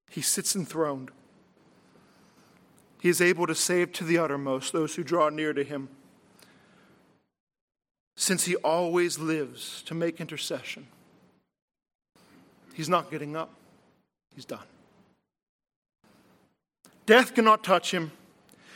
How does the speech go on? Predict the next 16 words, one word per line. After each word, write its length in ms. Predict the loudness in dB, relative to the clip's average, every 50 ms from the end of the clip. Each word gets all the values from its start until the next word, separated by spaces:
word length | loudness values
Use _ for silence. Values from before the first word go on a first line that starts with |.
| -20 -14 -4
Sin 380 | 0 2 6 6 6 6 6 4
cannot 320 | 2 4 4 4 4 2
corrupt 420 | 0 0 2 4 4 2 2 -2 -6
him. 240 | -6 -6 -6 -8 -12 -18 -20 -20 _ _ _ _ _ _ _ _ _ -20 -20 -18 -20 -20 -20 -20 -18 -12 -8
And 100 | -6 -6
the 60 | -4
world 480 | 2 6 8 10 10 8 6 2 -2 -4
cannot 500 | -2 4 4 6 6 6 6 4 4 4
resist 380 | 0 -4 -2 -2 -4 -4 -6
him. 180 | -8 -12 -16 -18 -20 -20 -20 -20 -20 _ _ _ _ _ _ _ _ _ _ _ _ _ _ _ _ _ _ _ _
It's 140 | -12 -8 -4
Jesus 640 | 0 2 2 2 2 2 -2 -4 -8 -10 -12 -12 -14 -16 -20 _ _ _ _ _ _ _ _ _ _ _ _
seated 520 | -4 0 2 4 4 4 2 0 -10 -8 -6
on 140 | -4 -4 -4
that 160 | -4 -6 -6
throne. 340 | -4 -4 -4 -4 -4 -6